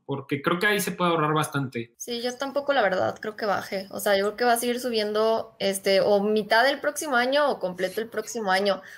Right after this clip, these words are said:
Speaker 2: O sea, son demasiadas cosas juntas,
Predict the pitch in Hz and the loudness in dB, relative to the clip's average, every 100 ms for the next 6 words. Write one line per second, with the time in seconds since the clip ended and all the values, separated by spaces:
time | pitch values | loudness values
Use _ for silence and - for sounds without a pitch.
0 | - - 240 277 311 359 - - 320 196 | -6 2 2 4 0 -2 -8 -2 2 4
1 | 214 226 - 254 262 - 240 240 240 262 | 4 2 2 -2 -2 -2 -4 -2 2 2
2 | 453 | 2